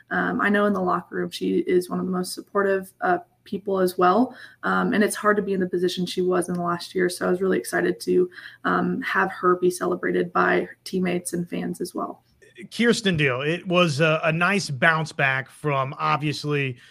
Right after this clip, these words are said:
Speaker 2: the performance versus Long Beach State, comes in and, uh, wa-, was dominant in her performance. What did you make of what you saw from Kirsten?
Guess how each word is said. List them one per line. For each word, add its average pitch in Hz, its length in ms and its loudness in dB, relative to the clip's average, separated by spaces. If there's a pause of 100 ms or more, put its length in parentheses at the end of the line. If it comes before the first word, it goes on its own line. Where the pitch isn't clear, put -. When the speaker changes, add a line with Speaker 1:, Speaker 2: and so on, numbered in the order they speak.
(160)
Speaker 2:
the 156 80 -4
performance 160 440 -2
versus 147 340 -4
Long 131 240 -6
Beach 117 320 -12
State, 196 400 2 (320)
comes 156 300 0
in 185 260 4
and, 147 380 0
uh, 139 340 2
wa-, 165 360 2
was 160 220 0
dominant 175 460 0 (240)
in 160 140 -2
her 170 160 4
performance. 165 400 -2
What 202 100 4
did 175 120 2
you 202 100 2
make 185 220 2
of 156 100 -2
what 170 120 0
you 156 80 -4
saw 147 280 -2
from 131 160 -14
Kirsten? 127 460 -8